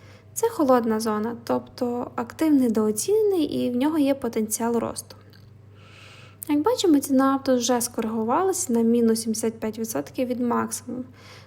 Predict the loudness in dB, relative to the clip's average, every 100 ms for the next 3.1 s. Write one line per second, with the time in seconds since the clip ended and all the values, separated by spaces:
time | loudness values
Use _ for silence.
0 | -12 -2 0 2 0 0 0 0 0 2
1 | 2 2 0 -2 -2 0 0 2 2 0
2 | -4 -6 -4 -4 -4 -2 -2 -2 -4 -6